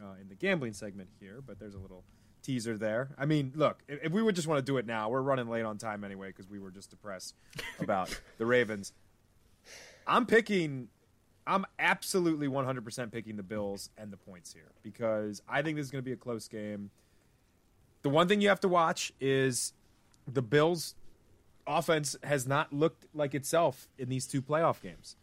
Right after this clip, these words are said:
Speaker 1: You can credit good defense. I mean, they played Indy and they played Baltimore, two of the better defenses in the league. Does that change against the Chiefs? It'll have to if they wanna keep up with Mahomes. Um, I don't know, man. Josh Allen versus Mahomes is gonna be so cool.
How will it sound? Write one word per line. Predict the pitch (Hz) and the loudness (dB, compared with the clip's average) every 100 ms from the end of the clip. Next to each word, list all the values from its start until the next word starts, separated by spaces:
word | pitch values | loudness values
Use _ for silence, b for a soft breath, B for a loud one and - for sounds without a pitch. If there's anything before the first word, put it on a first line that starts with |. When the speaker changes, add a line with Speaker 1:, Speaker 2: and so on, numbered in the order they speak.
| _ _ _ _ _ | _ _ _ _ _
Speaker 1:
You | 117 | -4
can | 135 135 | -2 4
credit | 147 151 135 | 6 6 4
good | 147 | 2
defense. | 123 151 147 180 190 | 4 0 4 2 4
I | 135 | 0
mean, | 127 | 0
they | 123 | -2
played | - 123 113 | 0 0 0
Indy | 143 160 190 170 | 0 2 4 4
and | 143 | 2
they | 143 | -2
played | 139 143 143 | 0 0 2
Baltimore, | 143 156 135 110 95 | 2 0 -2 -6 -6
two | - 131 | -4 -4
of | |
the | |
better | 123 131 | 2 2
defenses | 123 135 135 117 117 | 2 -2 -4 -4 -6
in | 117 | -4
the | 113 | -2
league. | 143 135 110 - _ _ _ _ _ - | 0 -2 -4 -8 _ _ _ _ _ -2
Does | 127 123 | 0 4
that | 127 - | 4 2
change | 143 139 131 | 0 0 2
against | 135 120 | 0 0
the | 123 | -6
Chiefs? | - 143 185 - - | -2 -2 -2 -6 -6
It'll | 139 135 | 0 4
have | 151 180 - | 8 6 6
to | 143 120 | 0 2
if | - | 2
they | 120 | 2
wanna | 120 110 | 2 0
keep | 143 135 | -2 2
up | 117 | 2
with | 117 110 | 2 -4
Mahomes. | 107 131 131 123 - - _ _ _ _ _ - | 0 2 2 0 -8 -12 _ _ _ _ _ -2
Um, | 127 123 117 113 110 101 _ _ _ _ _ _ _ _ - | 2 4 4 0 -4 -8 _ _ _ _ _ _ _ _ 6
I | 165 | 6
don't | 123 | 6
know, | 113 | 2
man. | 107 120 | 2 2
Josh | 123 196 196 156 | 6 6 6 4
Allen | 147 151 131 | 4 4 4
versus | 127 123 | 0 0
Mahomes | 117 120 113 | 0 0 0
is | 107 | -6
gonna | 120 | -8
be | 107 | -8
so | - 117 104 | -4 -4 -4
cool. | 113 110 113 | -6 -4 -4